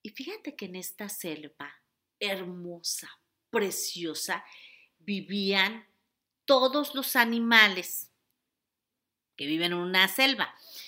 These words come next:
Pero lo que llamaba la atención es que en esa selva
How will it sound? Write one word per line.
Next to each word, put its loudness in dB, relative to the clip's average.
Pero -2
lo -4
que -10
llamaba -2
la -6
atención -4
es -2
que -6
en -4
esa -2
selva -6